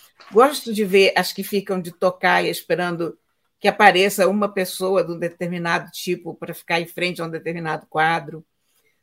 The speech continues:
Tudo isso passou a enriquecer a experiência do museu de uma outra maneira. Então, eu não sei se o negócio da Broadway, dos teatros, talvez não seja, no longo prazo, relaxar e gozar,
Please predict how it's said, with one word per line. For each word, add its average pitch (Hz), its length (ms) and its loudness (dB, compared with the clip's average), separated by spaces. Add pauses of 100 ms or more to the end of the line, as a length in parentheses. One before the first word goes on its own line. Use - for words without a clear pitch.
(160)
Tudo 294 300 -4
isso 269 320 -4
passou 262 340 0
a 254 40 6
enriquecer 247 800 0
a 175 60 -8
experiência 175 540 -6
do 165 100 -14
museu 165 460 -6 (400)
de 220 100 -8
uma 240 140 2
outra 240 260 4
maneira. 185 500 -2 (1400)
Então, 320 360 2
eu 339 120 0
não 302 140 -2
sei 262 320 2
se 202 340 0
o 196 60 0
negócio 180 440 0
da 156 140 0
Broadway, 160 540 0
dos 156 280 -12
teatros, 170 460 -4
talvez 170 380 -6
não 190 120 -8
seja, 160 540 -6 (760)
no 180 100 -4
longo 196 360 2
prazo, 175 560 2
relaxar 175 520 0
e 156 40 0
gozar, 143 500 -6